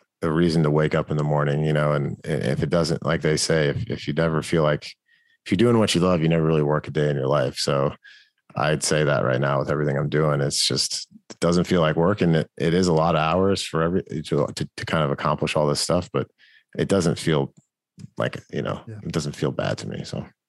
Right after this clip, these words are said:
Speaker 2: right. So you talked about what the race schedule could look like if our listeners are like, "Man, I wanna keep an eye on Chris and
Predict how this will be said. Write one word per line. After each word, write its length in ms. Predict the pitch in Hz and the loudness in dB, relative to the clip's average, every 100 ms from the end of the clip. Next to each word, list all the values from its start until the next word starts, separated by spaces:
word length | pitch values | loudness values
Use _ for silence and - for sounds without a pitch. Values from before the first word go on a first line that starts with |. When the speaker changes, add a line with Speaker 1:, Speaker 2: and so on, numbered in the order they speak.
| _ - | _ 0
Speaker 2:
right. 160 | 165 | 2
So 80 | 165 | 2
you 60 | 151 | 2
talked 260 | 170 170 | 2 2
about 240 | 175 156 151 | 4 4 4
what 200 | 156 151 | 2 2
the 280 | 151 139 | 2 2
race 320 | 139 156 156 156 | 2 2 4 2
schedule 420 | - 160 151 151 | 0 2 2 2
could 140 | 156 | 2
look 200 | 147 160 | 2 2
like 220 | 165 147 139 | 2 2 0
if 120 | 135 | 0
our 100 | 147 | 2
listeners 480 | 139 165 165 143 120 | 2 2 0 0 0
are 40 | |
like, 140 | 139 123 | 0 2
"Man, 140 | 147 | 2
I 40 | 151 | 4
wanna 180 | 196 | 2
keep 260 | 139 - 156 | 2 0 2
an 60 | 147 | 2
eye 120 | 156 | 2
on 60 | 156 | 2
Chris 400 | - 170 208 - | 2 2 2 0
and 200 | 139 | -2